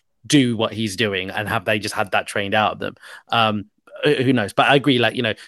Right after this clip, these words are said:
there's lots of players. I think James Maddison said it a while ago as well, didn't he? He said, like, you know, Wan-Bissaka is the,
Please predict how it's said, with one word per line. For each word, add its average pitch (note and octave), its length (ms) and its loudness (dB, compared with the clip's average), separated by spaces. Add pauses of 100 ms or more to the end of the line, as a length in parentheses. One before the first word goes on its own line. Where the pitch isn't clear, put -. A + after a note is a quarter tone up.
there's B2 180 2
lots C3+ 240 4
of A2+ 100 -6 (160)
players. B2+ 300 4
I G#2+ 60 -2
think A2+ 160 -4
James A2 240 -2
Maddison G#2+ 400 -2
said G2 160 -6
it - 60 -4
a G2 60 -4
while F#2+ 220 -2
ago G2 140 -4
as F#2+ 100 -6
well, G2 160 -4
didn't G2 200 -8
he? F#2+ 140 -8
He F#2+ 100 -10
said, F#2 180 -12
like, F#2+ 220 -10
you F#2+ 60 -16
know, F#2 100 -12
Wan-Bissaka F#2 480 -10
is F#2 160 -10
the, G#2 240 -6